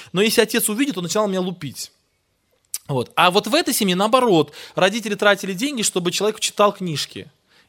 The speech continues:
И вот этот вот мальчик вырос в известнейшего хирурга.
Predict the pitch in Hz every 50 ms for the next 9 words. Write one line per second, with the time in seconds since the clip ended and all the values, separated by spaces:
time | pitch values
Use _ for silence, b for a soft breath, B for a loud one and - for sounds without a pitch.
0 | b b 175 180 208 214 208 208 190 175 185 170 190 240 294 311 - - 151 156
1 | 165 220 240 226 - - 160 165 165 156 196 214 - 214 185 170 180 170 160 185
2 | 185 170 151 139 117 110 113 90 -